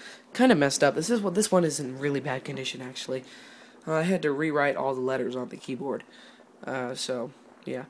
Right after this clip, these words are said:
They used to be a neon green, though, and that was just terrible. Uh, anyway, there's the laptop there. D-, this one does have a touchpad. It has a Pentium three mobile at one point something gigahertz. Windows X P logo. And then, yeah, and then we have all our power buttons up here.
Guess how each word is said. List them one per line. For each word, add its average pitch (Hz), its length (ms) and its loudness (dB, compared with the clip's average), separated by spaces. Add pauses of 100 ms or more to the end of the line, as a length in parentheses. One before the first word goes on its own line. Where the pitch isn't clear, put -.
(200)
They 185 80 2
used 220 160 0
to 170 80 0
be 156 120 0
a 135 60 -2
neon 135 440 -2
green, 127 280 -4
though, 120 80 -8
and 127 80 -10
that 131 140 -4
was 139 100 -6
just 113 160 -8
terrible. 123 380 -6 (680)
Uh, 151 60 2
anyway, 190 400 4
there's 175 240 2
the 170 80 4
laptop 170 400 2
there. 165 420 8
D-, 165 120 6
this 165 220 -6
one 165 120 0
does 156 140 2
have 151 140 0
a 143 40 -4
touchpad. 147 480 -2
It 147 100 -6
has 143 220 -2
a 143 140 2
Pentium 160 360 0
three 156 260 -2
mobile 160 460 0 (400)
at 135 240 -4
one 156 160 4
point 156 260 2
something 156 360 -4
gigahertz. 156 580 2 (480)
Windows 156 300 2
X 156 160 0
P 160 180 -4
logo. 151 540 0 (840)
And 135 140 -12
then, 139 140 -10
yeah, 135 200 -6
and 123 80 -6
then 135 120 -6
we 143 80 -4
have 139 120 -4
all 135 200 -4
our 135 120 -6
power 156 300 0
buttons 151 300 -4
up 156 160 -2
here. 175 340 -2